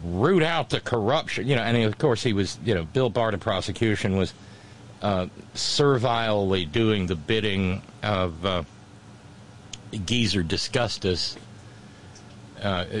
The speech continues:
gonna find out all the corruption they were going, uh, uh, find out all the corruption that led to the Steele dossier, you know, the P P file, or the file that had reference to the P P tape, which we all get. And,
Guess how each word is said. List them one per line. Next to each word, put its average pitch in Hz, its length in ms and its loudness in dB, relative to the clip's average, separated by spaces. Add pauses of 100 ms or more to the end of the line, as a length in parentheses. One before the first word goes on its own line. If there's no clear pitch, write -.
(140)
gonna 123 200 2
find 151 340 0
out 147 160 0
all 156 200 2
the 151 80 2
corruption 156 760 0
they 104 120 2
were 107 120 2
going, 117 280 2
uh, 127 80 2
uh, 131 400 0
find 131 320 0
out 123 140 0
all 208 260 4
the 240 100 6
corruption 170 580 2 (500)
that 127 240 2
led 160 320 4
to 156 80 2
the 131 100 0
Steele 190 420 4
dossier, 92 760 0 (180)
you 220 120 4
know, 120 280 0 (140)
the 160 140 2
P 180 240 2
P 127 220 0
file, 82 520 -2 (1300)
or 120 160 2
the 107 80 2
file 139 300 0
that 120 100 -2
had 120 180 -2
reference 127 380 0
to 131 100 0
the 120 80 2
P 127 180 0
P 107 180 0
tape, 127 420 -2 (320)
which 107 320 -6
we 104 160 0
all 107 240 2
get. 113 160 -4 (480)
And, 175 300 2